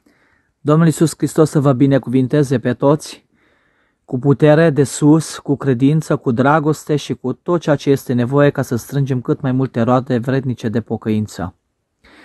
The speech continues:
Vreau să vă mărturisesc că vreau să vă transmit un mesaj pe care l-am primit din partea Domnului nostru Iisus Hristos, printr-o descoperire, prin Duhul Său cel Sfânt, printr-o vedenie.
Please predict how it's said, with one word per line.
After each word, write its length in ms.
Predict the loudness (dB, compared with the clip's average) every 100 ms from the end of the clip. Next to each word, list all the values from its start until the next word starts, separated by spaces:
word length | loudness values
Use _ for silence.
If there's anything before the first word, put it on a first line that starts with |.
| -20 -20 -20 _
Vreau 160 | 0
să 140 | 2 2
vă 100 | 2
mărturisesc 920 | 2 0 0 0 2 0 0 -4 -12 -14 -18 -8
că 140 | -4
vreau 160 | 0 0
să 140 | 0
vă 120 | -2
transmit 720 | 0 0 -2 -2 -2 -2 -6 _ _ -20 -20 _ _ _
un 180 | 2 4
mesaj 580 | 4 2 2 2 2 -4
pe 140 | -10
care 200 | -4 -2
l-am 160 | 0 -2
primit 280 | -2 -4 -2
din 160 | -4
partea 340 | -2 -2 0 -2
Domnului 380 | 0 0 0
nostru 260 | 0 0 -4
Iisus 240 | -6 -6 -4
Hristos, 680 | -6 -6 -2 0 0 -4 -8
printr-o 300 | -4 -2 0
descoperire, 840 | 0 -2 -4 -2 0 2 2 2 0
prin 220 | -2 -2
Duhul 220 | 0 -2
Său 180 | 0 -4
cel 200 | -2 -6
Sfânt, 460 | -6 -4 -2 -2
printr-o 320 | -4 -6 -4 0
vedenie. 840 | 0 2 2 2 0 0 -2